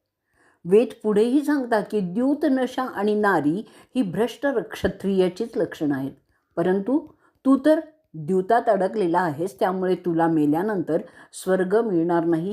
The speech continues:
हेही निश्चित आहे. दुसरं, वेदात सांगितलेलं आहे की दुर्जनांचा नाश करणं क्षत्रियांचं कर्तव्य असतं.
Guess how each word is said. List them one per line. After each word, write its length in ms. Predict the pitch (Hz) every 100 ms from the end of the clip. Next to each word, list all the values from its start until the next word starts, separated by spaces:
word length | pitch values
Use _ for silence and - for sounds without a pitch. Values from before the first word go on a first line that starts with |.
| 208
हेही 340 | 175 170 - 269
निश्चित 400 | 226 - - 143
आहे. 280 | 131 - - _ _ _ _ _ _
दुसरं, 400 | 190 262 262 170 123 - _ _
वेदात 340 | 175 208 208 269
सांगितलेलं 640 | - 247 233 226 208 196
आहे 200 | 160 185
की 140 | 196
दुर्जनांचा 880 | 214 175 185 185 196 208 196 196 226
नाश 400 | 226 180 160 -
करणं 340 | - 160 139 143 - - - -
क्षत्रियांचं 760 | - 196 196 220 208 175 170 143
कर्तव्य 560 | 208 143 - 156 180
असतं. 280 | 220 151 -